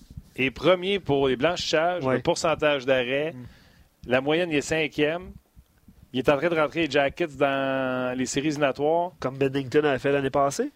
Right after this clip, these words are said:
Speaker 1: Et vous n'en parlez pas pour recrue de l'année ?
Speaker 2: Non, mais c'est un excellent point. Mais Bennington, est, c'était, c'était
Speaker 1: C'est
Speaker 2: ça,
Speaker 1: quoi,
Speaker 2: un
Speaker 1: faut
Speaker 2: peu,
Speaker 1: qu'il fasse ?
Speaker 2: hein ?
Speaker 1: Faut-tu qu'il soit, euh,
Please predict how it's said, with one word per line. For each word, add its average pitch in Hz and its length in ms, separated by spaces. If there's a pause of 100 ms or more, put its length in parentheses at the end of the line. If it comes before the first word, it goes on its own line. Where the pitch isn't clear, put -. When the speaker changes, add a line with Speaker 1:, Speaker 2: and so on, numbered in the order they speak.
Speaker 1:
Et 147 100
vous 127 140
n'en 139 240
parlez 196 380
pas 190 240
pour 170 180
recrue 160 280
de 156 40
l'année ? 160 260 (840)
Speaker 2:
Non, 185 200
mais 233 100
c'est - 120
un 123 120
excellent 151 320
point. 220 180
Mais 131 100
Bennington, 160 460
est, 117 1040
c'était, 120 220
c'était 127 180
Speaker 1:
C'est - 100
Speaker 2:
ça, 180 60
Speaker 1:
quoi, 196 100
Speaker 2:
un - 20
Speaker 1:
faut 170 60
Speaker 2:
peu, 160 80
Speaker 1:
qu'il 180 80
fasse ? 170 140
Speaker 2:
hein ? - 20
Speaker 1:
Faut-tu 127 160
qu'il 135 100
soit, 156 280
euh, 127 640